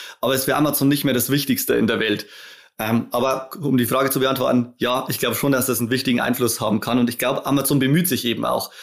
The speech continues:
Gerade in Amerika zahlen die schon dreizehn Dollar, ähm, als Mindestlohn in Anführungszeichen für alle Angestellten dort. In Amerika liegt der Mun-, Mindestlohn je nach Bundesland aber zwischen zwischen sechs und neun. Also die zahlen schon deutlich mehr, als sie eigentlich müssten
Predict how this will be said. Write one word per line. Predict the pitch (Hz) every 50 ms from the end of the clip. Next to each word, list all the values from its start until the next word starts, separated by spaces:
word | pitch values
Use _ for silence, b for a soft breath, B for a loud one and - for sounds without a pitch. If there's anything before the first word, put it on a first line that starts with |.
| B B B
Gerade | - 131 135 151
in | 143 131
Amerika | 127 127 139 156 156 - 151 135
zahlen | - 139 131 131 135
die | 139 131
schon | 131 123 117
dreizehn | - - 127 156 - - 143 123 120
Dollar, | 135 143 147 120 113 123 151 175 - - _ - -
ähm, | 113 117 117 113
als | 107 113 107 - - - - -
Mindestlohn | - 131 151 170 151 131 - - 117 113 120
in | 113 98
Anführungszeichen | 110 117 - - 117 120 117 - - 117 120 120 139
für | 131 - 127 117
alle | 127 135 135 127
Angestellten | 139 139 131 135 117 107 101 - 107 101
dort. | 113 120 139 - B B B B B B B
In | 113
Amerika | 120 123 131 135 143 139 147 139
liegt | 135 135 135 131
der | 123
Mun-, | 123 135 139 139 -
Mindestlohn | 127 143 147 139 - - 139 135 139 135 131 -
je | 120 123
nach | 131 123 117
Bundesland | - 139 143 151 147 147 - 131 131 120
aber | 120 120 120 120 113
zwischen | 117 - 135 - - - 123 120 120 117 B B B B B B -
zwischen | - 135 127 120 131 120
sechs | - - 147 151 156 - - - - - _
und | - 123 123 123 117 110 113
neun. | 120 127 135 135 117 107 101 101 -
Also | 113 104 113
die | 120 123
zahlen | 120 135 131 139 139 127
schon | 131 120 110 - -
deutlich | 139 139 143 147 147 135 123 120
mehr, | 131 131 127 127 117
als | 120 113 -
sie | - 120
eigentlich | 113 113 104 107 101 127
müssten | 123 113 - - 113 104 104 B